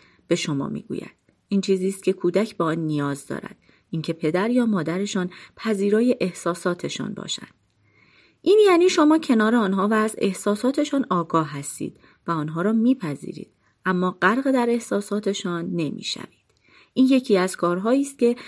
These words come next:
روان درمانگرها برای مراجعینشان انجام می‌دهند.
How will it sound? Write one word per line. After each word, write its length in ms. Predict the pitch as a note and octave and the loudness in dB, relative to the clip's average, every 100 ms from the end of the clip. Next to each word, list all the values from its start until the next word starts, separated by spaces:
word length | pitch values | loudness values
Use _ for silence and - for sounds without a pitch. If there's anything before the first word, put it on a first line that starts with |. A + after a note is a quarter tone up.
| - - | -12 2
روان 360 | F#3+ F#3 F3+ | 4 4 0
درمانگرها 800 | F3+ E3+ E3+ E3+ E3+ E3 E3+ A3+ | -2 -2 -4 -4 -2 -4 -2 -4
برای 440 | B3+ F#3 F3 C4+ D4 | 0 0 2 2 2
مراجعینشان 1040 | B3+ G3 F3 E3+ E3+ E3 E3+ F3+ E3 E3 - _ | 2 2 0 -2 -4 -4 -4 -6 -6 -8 -14 _
انجام 360 | G3 F3 D3+ D3 | -4 -2 -2 -4
می‌دهند. 500 | - - - E3 | -6 -10 -12 -14